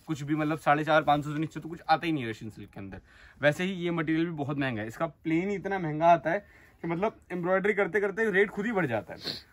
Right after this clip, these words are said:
But हम मैंने इसको रेंज में लेके आए हैं। देखो पहली वीडियो है हमारी इस मटेरियल पे, तो रेंज के साथ ही स्टार्टिंग करेंगे। हम भी चाहते हैं इसका रिस्पॉन्स इतना प्यारा मिले कि हम इसके डिजाइन पर डिजाइन उतरवाते जाएं, उतरवाते जाएं डिजाइन पर डिजाइन। तो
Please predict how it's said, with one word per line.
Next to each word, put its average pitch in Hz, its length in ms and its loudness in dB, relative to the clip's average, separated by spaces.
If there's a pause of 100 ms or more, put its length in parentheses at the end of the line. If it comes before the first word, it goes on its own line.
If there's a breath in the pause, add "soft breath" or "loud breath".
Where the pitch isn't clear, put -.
(160)
But 175 140 0
हम 156 180 -6
मैंने 165 160 -2
इसको 175 160 -6
रेंज 127 240 -4
में 113 120 -6
लेके 101 220 -6
आए 73 100 -12
हैं। 82 100 -14
देखो 104 180 -12 (180)
पहली 165 240 0
वीडियो 180 240 -2
है 180 80 -2
हमारी 170 200 -2
इस 165 120 -6
मटेरियल 160 360 -2
पे, 170 120 -6
तो 170 100 -6
रेंज 143 300 -4
के 156 100 -6
साथ 127 240 0
ही 147 60 -6
स्टार्टिंग 139 360 -4
करेंगे। 139 300 -4
हम 143 240 -4
भी 156 80 -2
चाहते 139 300 -2
हैं 165 100 -4 (300 soft breath)
इसका 160 160 -6
रिस्पॉन्स 147 320 -4
इतना 160 240 0
प्यारा 156 280 4
मिले 151 220 -2
कि - 400 -12
हम 156 240 -2
इसके 196 280 -2
डिजाइन 139 420 -2
पर 160 100 -2
डिजाइन 143 220 -2 (120)
उतरवाते 147 440 4
जाएं, 107 140 -6
उतरवाते 127 480 2
जाएं 104 140 -8
डिजाइन 98 240 -10
पर 98 160 -16
डिजाइन। 90 240 -16 (640 loud breath)
तो 202 200 2